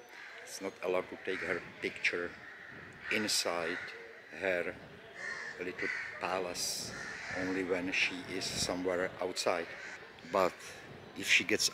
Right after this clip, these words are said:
out of the palace, her little palace,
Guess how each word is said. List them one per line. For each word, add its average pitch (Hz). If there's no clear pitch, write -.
out 98
of 92
the 90
palace, 107
her 107
little 90
palace, 92